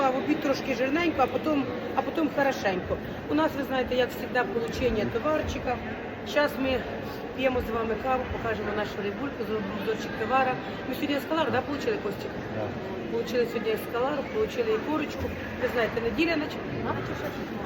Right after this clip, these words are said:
Speaker 1: Е, ще щось мало бути. А що ще мало бути? Тортика ми не заказували. Надо заказати? Є.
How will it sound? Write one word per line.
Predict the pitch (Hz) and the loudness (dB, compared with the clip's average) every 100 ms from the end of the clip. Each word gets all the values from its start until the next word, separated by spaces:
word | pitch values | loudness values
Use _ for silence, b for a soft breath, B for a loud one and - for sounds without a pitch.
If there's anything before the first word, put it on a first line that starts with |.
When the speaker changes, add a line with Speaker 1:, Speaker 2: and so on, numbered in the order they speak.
| 220 - - - - - 247 | -4 -4 -4 -4 -4 -4 0
Speaker 1:
Е, | 233 220 | 2 2
ще | 294 302 | 0 0
щось | 339 | 2
мало | 349 339 233 | 2 2 0
бути. | 220 214 220 233 247 247 - - 214 208 262 | -2 -2 -2 -2 -2 -2 -4 -4 -2 -2 -2
А | |
що | - 214 | -2 -2
ще | 208 | -2
мало | 190 185 175 | -2 -2 -2
бути? | 180 - - - - - - - 135 131 - - 113 - - - - 127 | -4 -4 -4 -6 -6 -6 -6 -6 -4 -6 -6 -6 -6 -6 -6 -6 -4 0
Тортика | 135 151 156 269 | 0 0 0 2
ми | 302 | 2
не | 320 | 2
заказували. | - 370 370 262 277 - - - 233 | 0 0 0 0 0 -2 -4 -2 0
Надо | 294 294 | 0 0
заказати? | 277 262 339 - - - - - - - - 170 165 247 - - - - - - - | 0 0 0 -2 -4 -6 -6 -4 -4 -4 -4 -2 0 2 2 0 2 2 2 0 2
Є. | - | 2